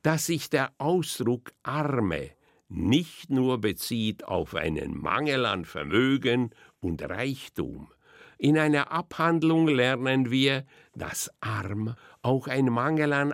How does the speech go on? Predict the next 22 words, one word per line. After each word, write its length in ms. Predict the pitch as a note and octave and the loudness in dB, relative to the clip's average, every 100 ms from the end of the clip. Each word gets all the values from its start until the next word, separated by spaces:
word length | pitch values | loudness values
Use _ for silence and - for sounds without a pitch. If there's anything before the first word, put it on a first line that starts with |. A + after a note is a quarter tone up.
| - | -4
Ansehen 720 | F3 F3+ D3+ G#2+ A2+ F#2+ E2 | 0 2 2 2 2 2 0
bedeuten 720 | E2+ D#2 E2+ E2 D2 - D2+ | -2 -2 0 0 -2 -4 -6
kann. 340 | - D2+ C#2+ C#2 _ - - - | -4 -6 -8 -14 _ -20 -20 -4
Denn 340 | B2+ D#3+ F3 | 0 0 0
wir 180 | D#3 C#3 | 2 2
lesen 560 | C3+ E3 D3 D#3+ D#3+ D#3 | 2 0 2 2 2 0
im 240 | A#2+ G2+ - | 0 0 0
Midrash 600 | G2 A2+ G2+ F2+ - D#2 | -2 0 0 -2 -6 -8
Mechilta: 760 | C#2 - A2 G#2+ - G2 G2 - - - - | -8 -4 -2 -2 -2 -6 -6 -14 -20 -20 -8
„Wenn 360 | F2+ D#3+ F#3+ F#3+ | 0 2 4 2
eine 460 | F3 E3+ E3 - | 2 0 -2 -2
anstößige 1000 | C3+ D#3 C#3 - - C#3 C3+ - A#2 B2 | -2 -2 -2 -8 -2 0 0 -2 -2 -2
Person 720 | - A#2 F2+ F#2+ D2 C#2 - - | 0 0 2 2 0 -4 -12 2
und 340 | F3 A#3 G#3+ - | 4 4 0 -2
eine 420 | F3+ F#3 E3 - | 0 2 2 0
achtbare 760 | F#3+ F#3+ - - B2+ A2+ A2 G2+ | -6 -6 -14 -4 0 0 0 0
Person 460 | G#2 E2+ G2+ G2+ | 0 2 2 2
vor 280 | - A#2+ B2 | 2 0 0
dir 420 | E2+ A#2+ B2+ - | 0 0 0 0
im 220 | C3 B2 | 2 2
Gericht 480 | G2+ G#2+ B2+ B2+ - | 4 2 2 -6 -12
stehen, 600 | - - A#2 A#2+ B2+ B2+ | -10 -2 2 4 2 0